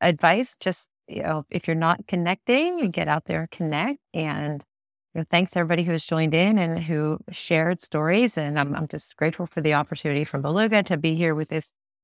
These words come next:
same here, the school conversation that we're having with ourselves today, and then the other ones that are happening, because these, you know, you may not, you always think of, well, I used to always think of professional learning and professional development and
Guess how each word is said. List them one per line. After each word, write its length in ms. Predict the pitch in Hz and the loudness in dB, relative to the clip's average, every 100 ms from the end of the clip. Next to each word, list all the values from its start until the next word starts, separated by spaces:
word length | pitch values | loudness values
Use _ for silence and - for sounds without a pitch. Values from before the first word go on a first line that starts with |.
| _ - | _ -4
same 240 | 180 190 | 0 0
here, 480 | 165 175 170 170 170 | 2 4 4 4 2
the 140 | 160 | 0
school 320 | - - 165 | -2 -2 -2
conversation 800 | 175 175 165 - 156 160 160 151 - | 0 -2 -2 0 0 0 0 -4 -4
that 100 | 156 | -4
we're 120 | 156 | 2
having 280 | 160 151 147 | 2 2 0
with 140 | 147 _ _ _ - | -2 _ _ _ -2
ourselves 500 | 156 - 175 190 208 | 0 6 6 6 0
today, 500 | 180 160 160 180 214 | 0 4 4 4 2
and 180 | 175 156 | -2 -2
then 220 | 147 151 | -2 0
the 120 | 151 | 0
other 220 | 165 165 | 0 -2
ones 240 | 160 156 160 | -2 -2 -2
that 100 | 143 | -2
are 80 | 151 | 2
happening, 460 | 147 156 160 151 | 0 2 0 -2
because 340 | 143 - 147 - _ _ _ _ _ - | -4 -2 -2 -4 _ _ _ _ _ -10
these, 600 | 147 180 196 208 220 - | -2 2 4 6 4 0
you 200 | - 175 | 0 2
know, 100 | 165 | 2
you 80 | 170 | 2
may 120 | 233 | 2
not, 180 | 262 - _ | 0 -4 _
you 180 | - 175 | -2 2
always 180 | 196 247 | 2 2
think 200 | 220 180 | 0 2
of, 240 | 156 143 - | 2 0 -4
well, 160 | 156 156 | -2 -2
I 120 | 165 | 0
used 200 | 156 143 | -2 -2
to 80 | - | -2
always 220 | 143 156 | -2 -4
think 160 | 151 147 | -6 -6
of 120 | 139 | -8
professional 440 | 147 156 - 156 | -8 -8 -6 -6
learning 340 | 147 156 156 151 | -2 0 2 0
and 180 | 143 - | 0 -4
professional 360 | 165 160 156 | -8 -8 -6
development 380 | 139 147 147 | -2 -2 -2
and 80 | 139 | -6